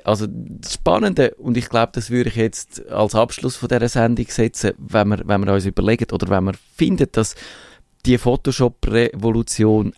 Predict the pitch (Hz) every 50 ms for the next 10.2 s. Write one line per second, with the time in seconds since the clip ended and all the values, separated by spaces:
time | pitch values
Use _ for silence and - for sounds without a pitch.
0 | - - 90 92 101 104 - - - 107 104 101 101 98 92 95 101 98 101 98
1 | - - - - - - - 120 139 156 160 - - - - - 120 123 127 127
2 | 127 - - 107 - 101 98 87 98 98 98 92 85 - - 98 90 90 92 -
3 | - - - 90 92 95 92 95 92 98 104 110 107 104 101 98 - - _ _
4 | - - 92 95 98 110 123 127 - - _ - 120 110 - - - - 104 104
5 | 101 101 98 - - 90 - - - - 98 95 92 90 92 90 90 85 - -
6 | - _ _ _ _ _ _ _ _ _ _ _ - _ _ _ - - - -
7 | - - 107 - - - 95 101 90 110 127 120 - - - - - 120 127 135
8 | - - 117 113 107 - - - - - - _ - 120 120 120 117 - 104 98
9 | 101 98 101 98 85 - - - - - - - - - - 107 110 107 - -
10 | 110 107 110 107